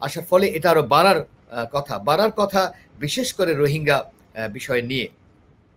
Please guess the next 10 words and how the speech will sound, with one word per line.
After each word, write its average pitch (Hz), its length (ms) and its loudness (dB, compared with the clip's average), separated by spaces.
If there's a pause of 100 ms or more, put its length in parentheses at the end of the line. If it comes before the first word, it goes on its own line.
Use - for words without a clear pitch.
(240)
কারণ 143 240 0
ডেমোক্র্যাটসরা 175 720 0 (260)
এমনিতেই, 175 640 0 (360)
আহ, 123 640 0 (500)
রোহিঙ্গা 139 600 0 (100)
বা 120 120 -2
জেনোসাইডের 165 520 0
ব্যাপারে 143 460 0 (240)
সবসময় 185 520 0
একটা, 131 440 -2